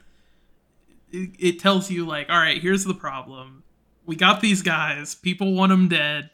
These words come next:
Someone wants 'em dead, and you're the one that's gonna kill 'em." Usually. And then it's like, "We don't really care how you do it. Just go in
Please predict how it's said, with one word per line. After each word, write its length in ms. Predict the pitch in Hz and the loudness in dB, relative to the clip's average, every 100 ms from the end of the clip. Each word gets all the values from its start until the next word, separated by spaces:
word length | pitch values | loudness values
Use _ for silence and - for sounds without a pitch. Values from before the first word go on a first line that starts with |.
| _ | _
Someone 460 | - 180 214 190 160 | -4 -2 0 0 -2
wants 260 | 147 143 | -6 -8
'em 140 | 151 135 | -12 -14
dead, 340 | 131 120 123 - | -12 -10 -12 -12
and 140 | 143 147 | -12 -4
you're 160 | 170 | 0
the 80 | 196 | 0
one 220 | 180 175 | 0 -2
that's 180 | 175 - | -2 -4
gonna 180 | 165 170 | -6 -6
kill 340 | - 180 147 156 | 0 0 0 -6
'em." 60 | - _ _ _ - _ _ _ _ _ _ _ | -16 _ _ _ -20 _ _ _ _ _ _ _
Usually. 760 | - 185 190 170 151 120 135 - - | 0 4 4 2 -4 -12 -20 -10 -6
And 100 | 165 | -4
then 120 | 175 | -2
it's 160 | 180 | -4
like, 320 | 180 170 165 165 | -2 0 -2 -2
"We 160 | 180 | 0
don't 160 | 240 233 | 2 2
really 220 | 208 202 | 0 -2
care 240 | 196 190 | 0 0
how 160 | 165 170 | 0 -2
you 180 | 170 170 | -2 -6
do 180 | 151 120 | -8 -12
it. 180 | 123 - | -16 -10
Just 220 | 170 160 | -10 -4
go 240 | 180 190 | 0 2
in 460 | 190 180 185 185 190 | 2 2 0 -2 -4